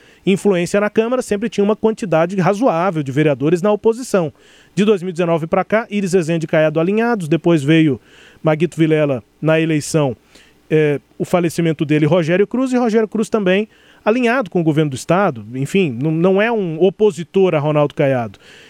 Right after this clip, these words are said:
Então, não, não tem forças políticas diferentes, tão diferentes assim como no, em mo-, em momentos anteriores, que, é, cooptassem alguns vereadores pra estarem na oposição ao, ao passo. E aí virou isso. É, quase a totalidade dos vereadores são base do prefeito,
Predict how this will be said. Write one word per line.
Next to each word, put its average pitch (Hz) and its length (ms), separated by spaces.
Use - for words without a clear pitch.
Então, 220 380
não, 233 280
não 220 220
tem 226 300
forças 247 500
políticas 208 580
diferentes, 190 640
tão 262 240
diferentes 185 480
assim 185 220
como 202 220
no, 202 160
em 185 100
mo-, 202 180
em 185 100
momentos 175 360
anteriores, 175 580
que, 196 540
é, 139 160
cooptassem 220 760
alguns 170 280
vereadores 165 460
pra 185 180
estarem 170 540
na 170 140
oposição 170 480
ao, 175 180
ao 180 120
passo. 147 320
E 170 40
aí 196 80
virou 226 300
isso. 214 340
É, 143 180
quase 180 380
a 214 60
totalidade 185 680
dos 175 160
vereadores 165 420
são 180 160
base 147 260
do 151 80
prefeito, 123 560